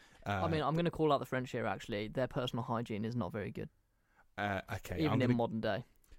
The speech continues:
Speaker 1: I'm gonna go with you, James, here, and I'm probably gonna upset some of our French listeners. I don't think we actually have too many, so we might be safe here, but I think there was actually a study recently, and it was, like, the French are, um, the worst when it comes to,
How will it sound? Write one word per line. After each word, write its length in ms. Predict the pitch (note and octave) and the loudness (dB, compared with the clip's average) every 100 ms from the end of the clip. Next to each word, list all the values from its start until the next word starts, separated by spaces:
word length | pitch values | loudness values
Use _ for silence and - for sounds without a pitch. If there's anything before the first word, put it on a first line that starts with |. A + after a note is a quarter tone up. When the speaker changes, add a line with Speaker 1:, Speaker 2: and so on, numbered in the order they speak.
| - - | -12 -8
Speaker 1:
I'm 80 | |
gonna 140 | G2 G2+ | -4 0
go 160 | A2 G2+ | 0 0
with 140 | F#2+ | -2
you, 60 | F#2 | -6
James, 280 | F#2 F#2+ | -8 -8
here, 280 | - F#2 G2 - | -6 -4 -4 -6
and 120 | G2 | -6
I'm 600 | F#2+ G2 G2 G2+ G#2 G2+ - | -4 -2 0 0 -2 -4 -4
probably 320 | B2+ A2+ G#2 | -2 -2 -2
gonna 160 | G2+ | -2
upset 420 | G2+ - A2 F#2 - _ _ _ - | -4 -2 -2 -2 -6 _ _ _ -4
some 260 | - A2 | -2 -2
of 100 | G2 | -2
our 100 | F#2+ | -2
French 260 | - F#2+ - | -2 -2 -4
listeners. 280 | G#2+ F#2+ - | -6 -6 -8
I 60 | - | -2
don't 200 | B2 D#3+ | 0 0
think 140 | - - | -4 -6
we 60 | |
actually 200 | G#2+ - | -4 -4
have 140 | G#2+ G2+ | -4 -4
too 160 | A#2+ | -2
many, 180 | G#2 F#2+ | 0 -2
so 140 | - G2+ | -4 -4
we 80 | |
might 300 | G2 G#2 A2+ | 0 0 -2
be 80 | - | -4
safe 380 | - - A2+ A2 | -4 -4 -4 -6
here, 240 | - F#2 G2 _ | -10 -10 -10 _
but 440 | A2+ F2 - - - - - - | 0 0 -4 -8 -10 -14 -20 -10
I 60 | F#2+ | -8
think 360 | - C#3 - | -4 -4 -4
there 80 | C3+ | -4
was 140 | A#2+ A#2 | -2 -4
actually 320 | A2 - G2+ | -6 -6 -6
a 40 | G2 | -2
study 400 | - - G2+ F#2+ | -2 -2 -6 -6
recently, 540 | F#2+ - F2+ F2+ F#2+ - | -8 -6 -8 -8 -8 -6
and 100 | F#2+ | -6
it 80 | |
was, 120 | G2 G2+ | -4 -6
like, 160 | F#2 | -6
the 60 | F#2+ | -6
French 420 | - G#2 - - | -4 -4 -4 -6
are, 360 | F#2+ F#2+ F#2 - _ G#2 | -4 -4 -6 -10 _ -6
um, 380 | F#2+ F#2 F#2 - | -4 -4 -8 -6
the 100 | G2 | -6
worst 440 | F#2+ F#2 G2 - - | -4 -2 0 -2 -4
when 100 | F#2+ | -6
it 80 | |
comes 320 | - F#2+ F2+ - | -6 -6 -6 -8
to, 340 | - F#2 E2+ | -8 -8 -8